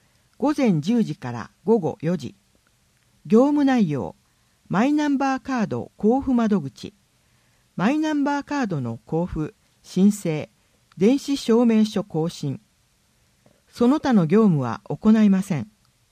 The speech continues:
マイキーアイディー設定支援窓口。マイキーアイディーの設定支援。窓口の混雑状況によってはお時間をいただくことがあります。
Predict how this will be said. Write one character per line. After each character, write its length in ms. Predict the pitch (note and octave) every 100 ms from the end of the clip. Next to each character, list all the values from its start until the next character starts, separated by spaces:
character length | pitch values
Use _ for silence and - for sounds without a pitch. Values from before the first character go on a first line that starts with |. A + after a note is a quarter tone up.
| _ _ _ _ _ _ _ _ _
マ 140 | F3+ C4
イ 80 |
キ 240 | - C#4+ C#4
ー 100 | E3
ア 60 |
イ 100 | E3
デ 100 | D#3+
ィ 140 | D#3+ -
ー 60 | _
設 280 | - - F#3
定 260 | _ C#4+ C#4+
支 240 | - G3
援 180 | B3+ B3
窓 240 | A3+ G#3+
口。 340 | D#3+ - - - _ _ _ _ _ _ _ _ _ _ _ _ _ _ _ _ _
マ 200 | E3+ A3
イ 60 | D4
キ 240 | - D4+
ー 60 | F#3
ア 60 |
イ 100 | E3+ E3
デ 80 |
ィ 140 | F#3 D#3+
ー 20 |
の 220 | C3 -
設 260 | - F#3 F#3
定 280 | - C#4 B3+
支 220 | - A3
援。 260 | C#3+ F#2 - _ _ _ _ _ _ _ _ -
窓 300 | F#3+ A#3+ F4
口 240 | E4+ E3+
の 140 | C#3+
混 240 | - D#3+ B3+
雑 260 | C#4 -
状 160 | B3+ D#4
況 260 | D4+ G3 D3+
に 120 | C3+
よ 80 | B2+
っ 40 |
て 200 | - D3
は 200 | A#2+ - _ -
お 100 | E3+
時 160 | G#3+ D4+
間 300 | D4 A#3 C#3
を 80 |
い 60 | A#2+
た 120 | F#3+
だ 160 | G3+ G#3+
く 100 | -
こ 140 | G#3+
と 140 | A3 G#3
が 100 | C3
あ 60 |
り 120 | A#2
ま 140 | B2 A#2+
す。 180 | -